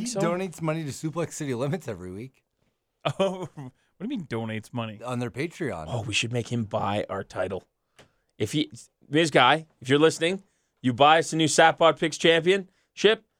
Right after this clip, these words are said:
Speaker 2: and you're back in, buddy. You are
Speaker 1: Oh, I
Speaker 2: in.
Speaker 1: thought we were gonna try to sell him the belt I just taped up.
Speaker 2: Also, you can have the belt Scotty just
Speaker 3: So
Speaker 2: taped
Speaker 3: wait,
Speaker 2: up.
Speaker 3: Suplex City Limits takes donations?
Speaker 1: Yeah,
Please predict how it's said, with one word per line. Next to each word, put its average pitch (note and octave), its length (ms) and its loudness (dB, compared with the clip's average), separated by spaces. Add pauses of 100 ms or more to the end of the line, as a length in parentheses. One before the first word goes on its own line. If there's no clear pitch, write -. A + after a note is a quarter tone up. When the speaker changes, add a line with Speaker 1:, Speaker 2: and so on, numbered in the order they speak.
(120)
Speaker 2:
and G#2+ 140 0
you're G2+ 80 4
back C3 320 6
in, A2+ 200 2
buddy. G#2+ 340 2 (500)
You C3 160 4
are G2+ 200 6
Speaker 1:
Oh, - 160 0
I D#3+ 200 6
Speaker 2:
in. A2 60 0
Speaker 1:
thought G3+ 140 2
we G3 80 2
were G3+ 60 2
gonna G3 160 -2
try F3+ 180 -2
to F3 80 -4
sell E3+ 340 -2
him E3 140 -4
the D3+ 100 -4
belt C#3+ 320 -2
I D3+ 80 -2
just C3 260 -8
taped C#3 260 -4
up. C#3+ 260 -2
Speaker 2:
Also, A#2 220 2
you B2+ 160 4
can C3 140 2
have C3 180 4
the B2+ 80 -4
belt C3 280 6
Scotty G2+ 320 2
just F#2+ 200 -4
Speaker 3:
So A3 80 0
Speaker 2:
taped F#3 180 0
Speaker 3:
wait, - 20 0
Speaker 2:
up. G2+ 120 4
Speaker 3:
Suplex G#3+ 280 -4
City A3 200 -6
Limits F#3 260 -6
takes F#3 220 -6
donations? F#3+ 680 -6
Speaker 1:
Yeah, C3+ 320 -2